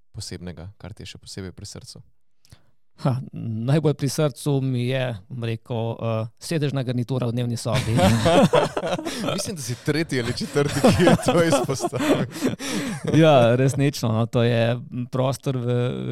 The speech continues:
Speaker 2: hiši, kjer se ponavadi zve-, zvečer usedemo, spijemo kavo, čaj, podebatiramo o, eh,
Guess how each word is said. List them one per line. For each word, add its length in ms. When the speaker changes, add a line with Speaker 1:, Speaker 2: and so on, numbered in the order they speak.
Speaker 2:
hiši, 460
kjer 260
se 120
ponavadi 520
zve-, 420
zvečer 420
usedemo, 540
spijemo 440
kavo, 300
čaj, 340
podebatiramo 800
o, 400
eh, 380